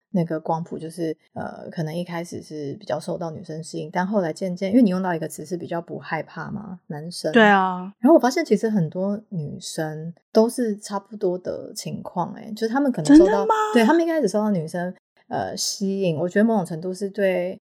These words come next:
Speaker 1: 男生的害怕吗？或是男生可能在同个时期比较幼稚。
Speaker 2: 哦，嗯，
Speaker 1: 对，对，对，
Speaker 2: 嗯。
Speaker 1: 所以比较难受到男生的吸引，但是逐渐就是大家成长之后，可能就比较容易受到男生吸引。所以我觉得这也是为什么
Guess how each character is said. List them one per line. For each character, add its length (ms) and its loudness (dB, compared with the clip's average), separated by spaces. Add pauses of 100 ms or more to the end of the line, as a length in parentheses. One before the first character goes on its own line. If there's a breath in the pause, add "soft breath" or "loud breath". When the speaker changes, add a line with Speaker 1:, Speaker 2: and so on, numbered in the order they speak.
(140)
Speaker 1:
男 220 0
生 360 -2
的 340 -6
害 300 0
怕 280 -4
吗？ 220 -4
或 100 0
是 140 2
男 180 4
生 160 -2
可 120 -4
能 120 0
在 200 -2
同 240 -10
个 160 -2
时 260 -8
期 160 -6
比 80 -6
较 140 2
幼 260 0
稚。 420 -14 (220)
Speaker 2:
哦， 960 0
嗯， 160 0
Speaker 1:
对， 100 8 (140)
对， 180 -4
对， 80 -4
Speaker 2:
嗯。 80 -4
Speaker 1:
所 100 0
以 60 2
比 80 2
较 100 0
难 140 -4
受 80 -6
到 80 -4
男 180 -10
生 140 -8
的 80 -10
吸 240 -6
引， 100 -8
但 180 4
是 140 2
逐 240 -8
渐 280 -2
就 100 -6
是 340 -6
大 140 -2
家 240 -6
成 260 -10
长 220 -8
之 180 -8
后， 240 -6
可 180 -12
能 200 -14
就 100 -4
比 220 2
较 160 -2
容 180 -4
易 60 -14
受 160 -10
到 120 -10
男 140 -14
生 200 -16
吸 100 -14
引。 80 -18 (160 loud breath)
所 140 10
以 20 12
我 100 12
觉 60 6
得 80 6
这 80 2
也 100 8
是 140 -4
为 160 0
什 140 -2
么 260 -4